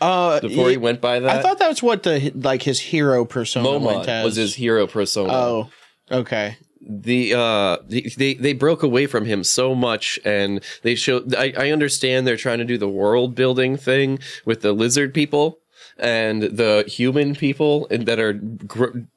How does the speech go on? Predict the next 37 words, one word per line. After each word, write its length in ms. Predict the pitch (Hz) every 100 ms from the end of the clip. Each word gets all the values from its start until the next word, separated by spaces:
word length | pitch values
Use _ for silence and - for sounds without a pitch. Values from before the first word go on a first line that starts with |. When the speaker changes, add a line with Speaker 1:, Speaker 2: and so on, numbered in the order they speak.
| -
Speaker 2:
forming 480 | - 123 131 127 117
factions 680 | - 101 104 - 131 131
to 100 | 123
come 340 | 110 123 117 113
and 160 | 107 104
fight 240 | 117 110
against 420 | 98 98 110 -
him 240 | 127 131 139
or 200 | - 107
be 180 | 104 113
manipulated 720 | 110 101 113 127 123 127 139
by 220 | 127 127 139
him. 300 | 151 151 165 - - - -
But 460 | - 113 117 117 -
I 140 | 120
kinda 340 | 131 165 170 185
just 240 | 147 160
wanted 340 | 131 139 156 143
to 100 | 139
see 240 | - 151
more 260 | 143 131 156
about 220 | 139 127
how 260 | 127 123 135
he 80 |
was 240 | 131 123 117
adapting 560 | 104 104 120 131 131
and 100 | 127
experimenting 760 | 117 - - 120 139 113 101 104
with 140 | 101 113
all 180 | 120
of 80 | 123
his 140 | 113 -
power 440 | 117 127 139 104
in 120 | 101
this 180 | 104 98
new 160 | 113 113
world. 460 | 113 123 92 90